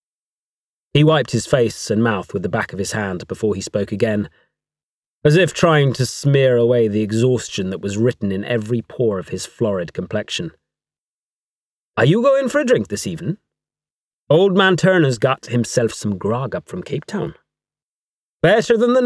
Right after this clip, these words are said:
normal piss, they say." "Maybe." Kelly was evasive. But both men knew he would be there, just as they were both there every night when it got dark,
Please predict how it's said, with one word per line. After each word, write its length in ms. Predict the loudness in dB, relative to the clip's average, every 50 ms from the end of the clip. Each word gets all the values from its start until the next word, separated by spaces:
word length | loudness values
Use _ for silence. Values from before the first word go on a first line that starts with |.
| 6
normal 300 | 6 6 4 4 2 2
piss, 240 | 2 2 2 2 4
they 180 | 2 0 0 2
say." 380 | 0 0 0 0 0 -2 -4 -6 _ _ _ _ _ _ _ _ _ _ _ _ _ _ _ _ _ _ _ _ _ _ _ _ _ _ _ _ _ _ _ _ _ _ _ _
"Maybe." 560 | -16 -14 -10 -6 -4 -2 -2 -2 -2 -4 -4 -8 _ _ _ _ _ _ _ _ _ _ _ _ _ _ _ _ _ _ _ _ _ _
Kelly 220 | 0 2 2 2 0
was 140 | 0 -2
evasive. 540 | -2 0 0 0 -2 -2 -4 -8 -8 -8 -16 _ _ _ _ _ _ _ _ _ _ _ _ _ _ _ _ _ _ _ _ _ _ _ _ _ _ _
But 180 | _ -8 -6 -2
both 300 | 0 0 0 0 2 0
men 180 | 0 2 2 2
knew 240 | 2 2 2 0
he 160 | 0 0 0 0
would 140 | 0 0
be 160 | 0 0 0 0
there, 320 | 0 -2 -4 -6 -8 -14 _ _ _ _ _ _ _ _ _ _ _ _ _ _ _ _ _ _ _ _ _
just 260 | 2 2 2 2 0
as 120 | 0 2
they 120 | 2 4 4
were 120 | 4 4
both 340 | 4 4 2 2 0 0 0
there 240 | 0 2 2 0 0 0
every 400 | 0 0 0 2 2 2 2 2
night 480 | 2 0 -2 -4 -6 -10 _ -20 -20 -20 _ _
when 140 | -4 -4 -4
it 80 | -2
got 220 | -2 -4 -4 -4 -6
dark, 500 | -6 -6 -4 -6 -8 -10 _ -20 _